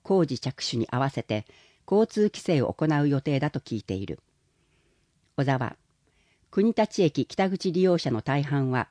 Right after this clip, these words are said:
国分寺市民である。しかし、交通規制等が間近に迫ってきているが、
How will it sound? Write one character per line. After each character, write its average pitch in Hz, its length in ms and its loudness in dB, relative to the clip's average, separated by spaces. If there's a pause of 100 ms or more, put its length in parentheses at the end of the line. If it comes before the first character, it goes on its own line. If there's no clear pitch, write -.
(120)
国 175 260 0
分 190 160 4
寺 175 100 2
市 - 140 0
民 139 180 4
で 92 80 -4
あ 85 120 -6
る。 - 140 -14 (680)
し - 140 -12
か 170 140 -2
し、 131 260 -4 (260)
交 220 220 2
通 233 120 0
規 226 180 -2
制 170 240 2
等 156 260 0
が 120 240 -2
間 143 140 0
近 170 240 -2
に 170 80 2
迫 160 220 0
っ 165 60 -8
て - 140 -8
き - 80 -12
て - 120 -6
い 120 60 -2
る 117 100 -6
が、 110 200 -4